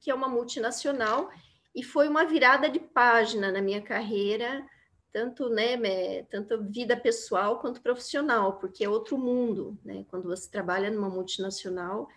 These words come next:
e, e tem sido um aprendizado até hoje, né? Então, na Thales eu entrei, é, como assistente, mas já com a promessa de, de ser coordenadora.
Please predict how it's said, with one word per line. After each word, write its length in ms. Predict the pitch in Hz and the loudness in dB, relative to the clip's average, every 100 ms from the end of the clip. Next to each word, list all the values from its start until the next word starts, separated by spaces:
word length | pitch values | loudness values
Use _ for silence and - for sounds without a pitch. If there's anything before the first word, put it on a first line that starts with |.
| _ _ _ _ _ | _ _ _ _ _
e, 760 | - 208 214 208 202 202 190 - | -8 -4 -4 -2 -2 -2 -2 -4
e 120 | 226 | -4
tem 220 | 262 294 403 | 0 2 2
sido 380 | - 285 294 | 0 0 2
um 40 | 330 | 0
aprendizado 720 | 254 262 240 226 226 214 233 | 0 -2 -2 0 2 2 2
até 260 | 233 233 254 | 0 0 4
hoje, 540 | 226 208 202 208 190 | 4 6 4 2 -2
né? 100 | 175 | -4
Então, 280 | 175 175 185 | -4 -6 -8
na 180 | 185 185 | -8 -8
Thales 420 | - 196 196 202 | -4 -2 -2 -2
eu 120 | 202 | 0
entrei, 680 | 208 208 208 196 196 196 175 - _ _ _ _ _ - | 0 0 0 2 4 2 -4 -8 _ _ _ _ _ -10
é, 440 | 233 214 208 196 208 | -4 -2 0 -2 -4
como 640 | - 226 240 196 180 - - _ - - | -2 2 4 6 4 0 -6 _ -20 -2
assistente, 1300 | 214 226 - 226 220 - 226 233 277 381 - 370 403 - _ | 2 2 0 -4 -6 0 4 4 4 2 2 0 0 -10 _
mas 240 | 208 190 226 | -2 0 2
já 220 | 214 226 | 4 4
com 400 | 226 220 262 262 | 4 4 4 4
a 260 | 220 196 | 6 4
promessa 720 | 190 226 202 202 214 226 190 | 2 0 0 0 -2 -2 -4
de, 160 | 196 196 | -2 -6
de 240 | 160 170 | -6 -4
ser 400 | 175 - 208 220 | -4 0 2 2
coordenadora. 960 | 226 202 185 170 165 170 208 247 269 | 0 -2 0 -2 -2 0 4 4 4